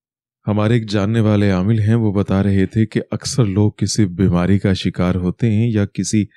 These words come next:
वहम का शिकार होते हैं, उन पर किसी किस्म के कोई असरात या जादू नहीं होता। अपना एक वाकया सुनाने लगे कि एक शख्स मेरे पास आया जो बड़ा इबादत गुजार, मुत्तकी और परहेजगार था। कसरत से सदका दिया करता था, मगर उसको शिकायत थी कि मुझे सुकून की नींद नहीं मिलती,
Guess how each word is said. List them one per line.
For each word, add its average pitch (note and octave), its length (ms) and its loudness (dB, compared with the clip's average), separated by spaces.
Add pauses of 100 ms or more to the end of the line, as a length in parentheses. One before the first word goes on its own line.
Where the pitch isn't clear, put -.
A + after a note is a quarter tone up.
(340)
वहम A2 440 4
का E2+ 140 -2
शिकार E2+ 400 -2
होते E2+ 300 -2
हैं, E2 180 0 (320)
उन C3 120 2
पर C3+ 180 0
किसी B2 320 -2
किस्म A2+ 380 -2
के A2+ 120 0
कोई G#2 240 4
असरात F#2 500 0
या G2+ 160 2
जादू F#2 560 0
नहीं F#2+ 500 0
होता। E2 360 -2 (680)
अपना C3+ 260 2
एक B2 120 -2
वाकया G2 340 2
सुनाने A2 440 2
लगे G#2 260 2
कि G2 120 -2
एक F#2 160 0
शख्स - 320 -4
मेरे F#2+ 200 2
पास F#2+ 420 -2
आया F#2+ 220 2
जो F2+ 160 0
बड़ा F#2+ 220 0
इबादत F2+ 460 0
गुजार, F#2 480 -2 (120)
मुत्तकी F#2 440 -2
और E2+ 180 2
परहेजगार F2 600 -2
था। - 200 -6 (600)
कसरत B2 340 2
से B2 200 0
सदका G#2+ 460 0
दिया F#2+ 220 2
करता G2 340 0
था, A#2 160 2
मगर G#2+ 280 4
उसको G#2+ 260 0
शिकायत G2 520 0
थी - 180 -2
कि G#2 160 -2
मुझे F#2+ 260 0
सुकून F#2+ 440 -4
की G#2 180 -2
नींद F#2 340 0
नहीं E2 240 0
मिलती, D#2+ 380 -4